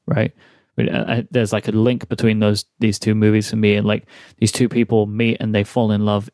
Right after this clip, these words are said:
instantly and decide and, like, make such huge changes to their lives in order to be together. Like, I kind of, I kind of love it. Plus, they are such a cool, this is so cool, right? Like, they do, like, the headphone sharing and the laundromat.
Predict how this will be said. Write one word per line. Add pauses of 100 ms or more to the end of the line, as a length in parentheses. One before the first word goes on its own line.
instantly
and
decide (420)
and,
like,
make
such
huge
changes
to
their
lives (720)
in
order
to
be
together.
Like,
I
kind
of,
I
kind
of
love
it.
Plus, (120)
they
are
such
a
cool, (220)
this
is
so
cool, (400)
right?
Like,
they
do,
like,
the
headphone
sharing
and
the
laundromat.